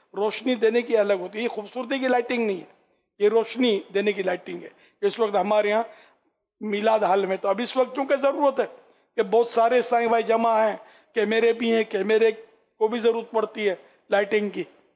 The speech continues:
लेकिन ये कि आप जैसे आपके इज्तिमा का आप बनाते हैं, तो अब ये कि वहाँ जो मस्जिद की lighting जो है ना, ये ज़िम्नन मुझे याद आ गया, जब मस्जिद की lighting ये लोगों की इबादत करने के लिए, नमाजों के लिए,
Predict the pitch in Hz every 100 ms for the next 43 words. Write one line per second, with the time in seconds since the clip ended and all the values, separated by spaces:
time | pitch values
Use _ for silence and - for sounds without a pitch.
0 | _ _ _ 202 233 277 269 269 269 247
1 | 240 254 262 233 240 - 254 - 240 240
2 | 262 269 254 208 214 220 220 214 185 -
3 | _ _ _ _ _ _ _ _ - -
4 | 247 269 285 285 254 220 202 254 262 254
5 | 202 196 - 180 269 294 285 - 262 285
6 | 285 247 247 262 269 240 254 320 - -
7 | _ _ _ _ 208 208 240 247 240 233
8 | 214 208 196 190 240 - - _ _ _
9 | _ _ _ _ _ _ _ _ _ 214
10 | 185 185 - 269 285 269 247 247 240 269
11 | 269 233 247 254 247 226 233 240 247 220
12 | 226 220 233 233 220 233 226 214 214 220
13 | 214 208 214 214 226 220 208 208 190 143